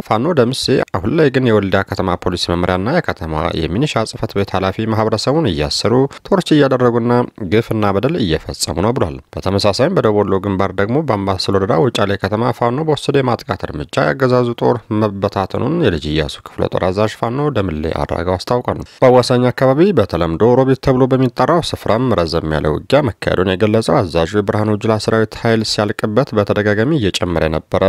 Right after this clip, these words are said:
ቢሆንም በመጨረሻ ሽንፈቱን ተከናንቦ ቁስለኛውንና አስክሬን ይዞ መሸሹን የፕሮፌሰር አስራት ወልደየስ ክፍለ ጦር አዛዥ ፋኖ ደምሴ ይመር ገልጧል። በዚህ ምክንያት ነው በሰሜን ወሎና በወልዲያ ከተማ የሚገኙት ከፍተኛ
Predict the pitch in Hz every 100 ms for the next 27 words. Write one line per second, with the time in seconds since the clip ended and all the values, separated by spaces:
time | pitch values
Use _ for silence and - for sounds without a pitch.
0 | 90 87 82 113 120 147 - 131 127 117
1 | 107 110 - 98 101 - 92 90 - 82
2 | 82 143 160 135 - 120 123 135 147 185
3 | 120 110 - 107 95 87 82 135 151 -
4 | - 92 90 - - 120 135 160 175 -
5 | 147 139 - 123 120 104 110 107 - 98
6 | 90 - 85 80 98 147 - - 87 87
7 | 85 85 85 107 147 - 123 110 101 87
8 | 85 101 - 95 101 120 135 143 143 104
9 | 80 76 - 85 95 - 85 92 107 -
10 | 104 101 151 196 143 110 - 104 101 101
11 | 104 151 151 107 98 101 101 107 151 139
12 | 98 92 98 98 117 - 110 185 180 110